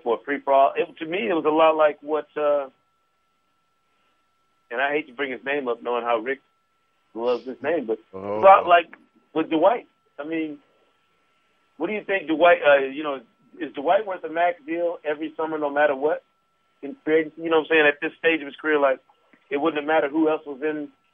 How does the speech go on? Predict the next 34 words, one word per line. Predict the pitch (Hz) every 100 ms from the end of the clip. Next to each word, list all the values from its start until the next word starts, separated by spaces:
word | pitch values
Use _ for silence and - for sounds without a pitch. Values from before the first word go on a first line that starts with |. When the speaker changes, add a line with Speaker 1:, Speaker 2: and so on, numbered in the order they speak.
| _ _
Speaker 1:
the | 139
free | - 160
agent | 160 147 135
pool. | 165 175 165
And |
I | 147
know | 170
we | 160
talked | 160 156
about | 151 -
this | -
a | 135
little | 151
bit | -
on | 127 123
the |
last | 123 139 135
podcast, | 127 120 - 117 -
where | 139 131
he |
would | 131 120
rank | 131 123 - _ _ _ _ _ _ -
next | 151 -
summer, | 123 113
like, | 113 110
behind | 117 131 131
LeBron, | 123 117 127 131 127
but | 120
ahead | 110 135 123
of |
Carmelo | - 127 120 127 123 123
and | 120
these | 139 135
guys. | 117 101